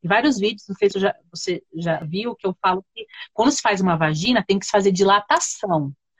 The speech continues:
Você não vai fazer uma vagina numa criança, né? Pra quê? Você faz a cirurgia estética externa, constrói os lábios, ali pronto.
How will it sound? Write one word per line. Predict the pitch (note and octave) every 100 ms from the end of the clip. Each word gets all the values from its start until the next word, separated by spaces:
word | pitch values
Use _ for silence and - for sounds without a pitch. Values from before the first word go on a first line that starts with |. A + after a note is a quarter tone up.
| -
Você | - G#3+
não |
vai | A3+
fazer | A#3+ C4+
uma | C#4+
vagina | C4+ C4 A3 G#3+
numa | - - _
criança, | - E4+ E3+ D3+ -
né? | F3 F3
Pra | A#3+ C#4
quê? | - F#3 C3+ - -
Você | E3 G#3
faz | G3 G3 F#3
a |
cirurgia | - F#3 F#3 F3
estética | F3 E3+ F#3 D#3+ - - -
externa, | F#3+ - - - F3+ G3+ C#4 E4 - _
constrói | F#3 F3 - F3
os | F3
lábios, | E3 E3 G3+ A#3+ G#3+
ali | G3+ B3 -
pronto. | E4+ B3 G3+ -